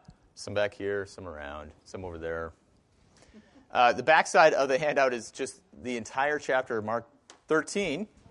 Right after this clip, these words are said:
which we're going to take a look at. Now, it's thirty-seven verses, which, you know, normally takes a long time to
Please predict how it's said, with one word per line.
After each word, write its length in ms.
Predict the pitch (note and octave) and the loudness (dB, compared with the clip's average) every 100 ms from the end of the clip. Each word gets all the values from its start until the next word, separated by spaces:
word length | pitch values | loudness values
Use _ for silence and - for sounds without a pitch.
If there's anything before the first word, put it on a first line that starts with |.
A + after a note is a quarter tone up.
| _ | _
which 200 | A#2+ - | -14 -6
we're 100 | C3 | -4
going 240 | B2+ B2+ A#2+ | -2 -4 -4
to 440 | B2+ A#2+ A2+ A2 _ _ - _ | -6 -6 -6 -8 _ _ -20 _
take 200 | - D#3 | -2 0
a 40 | D#3+ | 2
look 220 | D#3+ C3+ | 0 2
at. 220 | A#2 G#2+ | 2 2
Now, 300 | C3 C3 - - - - _ | 2 2 0 -10 -20 -20 _
it's 220 | B2+ C3 - | -8 -8 -2
thirty-seven 500 | G3+ G#3+ F#3+ E3 B2+ | -2 0 -2 -4 -2
verses, 540 | C3 C3 C#3 B2+ B2 | -2 0 -2 -4 -4
which, 420 | A2+ - - - _ _ _ _ _ _ _ _ _ _ _ - | -8 -8 -16 -20 _ _ _ _ _ _ _ _ _ _ _ -8
you 80 | C3+ | -4
know, 80 | A2+ | 0
normally 340 | A#2+ A#2+ A#2 | 0 -2 -4
takes 280 | - A2 - | -4 -4 -4
a 60 | |
long 460 | G2 G#2 G#2+ G#2+ G#2 | -2 -2 0 -2 -6
time 680 | - G2+ F#2+ F#2 F2+ F2+ F2 - | -8 -6 -4 -6 -8 -10 -14 -10
to 320 | F2 E2 | -8 -6